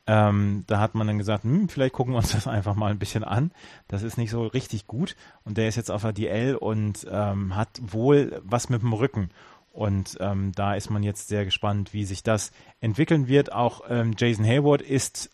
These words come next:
auf der D L, beziehungsweise ist im Moment wieder nicht eingesetzt, hat, ähm, hat Knöchelprobleme an der rechten Hand. Aber der ist zum Beispiel einer der Spieler, die überrascht haben in dieser, in diesen ersten fünf Wochen, weil man ihn ja letztes Jahr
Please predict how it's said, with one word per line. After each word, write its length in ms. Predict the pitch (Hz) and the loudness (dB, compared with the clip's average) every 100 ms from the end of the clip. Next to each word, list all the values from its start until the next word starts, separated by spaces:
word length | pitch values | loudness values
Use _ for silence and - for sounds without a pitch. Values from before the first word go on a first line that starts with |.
| - | -2
auf 200 | 120 - | -2 2
der 160 | 117 | 2
D 160 | 101 117 | 2 -2
L, 200 | 117 139 | 4 2
beziehungsweise 640 | 131 - 113 107 110 104 | 2 0 0 2 2 2
ist 120 | 104 | -2
im 40 | 110 | -2
Moment 320 | 107 107 113 | 0 0 0
wieder 180 | 110 110 | 0 2
nicht 200 | 104 - | 0 0
eingesetzt, 440 | 123 131 123 - - - - - | 0 4 4 2 -12 -20 -20 0
hat, 360 | 113 113 - - | 4 4 0 -2
ähm, 480 | 110 104 104 104 - | 2 2 2 0 -4
hat 380 | 101 104 - - | -6 -6 -6 -10
Knöchelprobleme 800 | - 123 175 165 - 117 120 117 | 2 4 6 2 0 2 4 4
an 80 | 107 | 2
der 120 | 101 | 0
rechten 320 | 101 - 92 | -2 -2 0
Hand. 260 | 117 190 - - - | 4 2 0 -20 -14
Aber 240 | - 117 120 | 2 4 6
der 180 | 120 156 | 4 2
ist 100 | - | 2
zum 100 | 139 | 2
Beispiel 220 | 127 - | 2 0
einer 260 | 123 120 | 2 2
der 320 | 110 113 131 139 | 4 6 6 4
Spieler, 420 | - 143 135 127 - - _ | 0 4 6 6 0 -20 _
die 60 | 135 | 2
überrascht 520 | 123 117 120 - - | 6 8 8 4 -2
haben 320 | 107 95 92 | 4 4 4
in 80 | 98 | -2
dieser, 420 | 95 95 98 95 | -4 -2 0 -2
in 120 | 92 101 | -2 -6
diesen 180 | 95 | -6
ersten 420 | 107 95 95 - 98 | -4 -4 -4 -4 -2
fünf 280 | 110 98 | -2 -2
Wochen, 320 | 104 104 135 107 | 0 0 0 2
weil 200 | 104 110 | 2 0
man 200 | 107 120 | 0 0
ihn 220 | 147 175 | 4 8
ja 100 | 131 | 8
letztes 400 | 113 175 - 139 | 8 6 4 2
Jahr 220 | 131 123 | 6 4